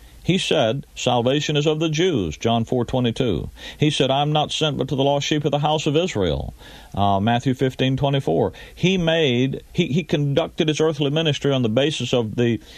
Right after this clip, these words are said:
the advantage being to the circumcision and, and disadvantage to the uncircumcision. He, he, he conducted his ministry on the basis of that distinction.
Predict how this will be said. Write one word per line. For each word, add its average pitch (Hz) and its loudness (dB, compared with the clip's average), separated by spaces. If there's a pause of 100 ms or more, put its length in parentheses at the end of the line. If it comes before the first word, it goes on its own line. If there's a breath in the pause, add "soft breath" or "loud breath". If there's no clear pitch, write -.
(160 loud breath)
the 127 4
advantage 127 0
being 151 2
to 147 0
the 127 0
circumcision 127 0
and, 113 0
and 110 0
disadvantage 135 0
to 147 -2
the 143 2
uncircumcision. 90 -2 (220 loud breath)
He, 151 2
he, 165 -2
he 139 -2 (100)
conducted 180 0
his 147 0
ministry 139 0
on 143 0
the 139 0
basis 113 0
of 98 -2
that 104 0
distinction. 139 -4